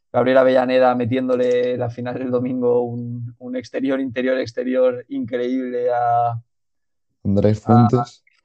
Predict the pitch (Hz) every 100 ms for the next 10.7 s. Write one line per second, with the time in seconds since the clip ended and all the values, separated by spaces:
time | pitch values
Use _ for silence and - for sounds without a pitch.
0 | - - 165 156 147 160 143 123 202 214
1 | _ 135 151 147 175 165 151 139 147 151
2 | 160 165 151 139 135 131 131 127 139 143
3 | 147 143 139 - 135 143 147 139 127 127
4 | 120 123 139 156 151 147 170 170 151 165
5 | 160 135 123 151 170 185 196 - 151 180
6 | 160 123 127 123 - 170 214 208 - 170
7 | 208 147 - - 135 127 147 185 196 175
8 | 175 165 190 185 208 233 _ _ _ 160
9 | 147 143 135 143 147 131 139 151 196 226
10 | 143 147 143 127 151 160 -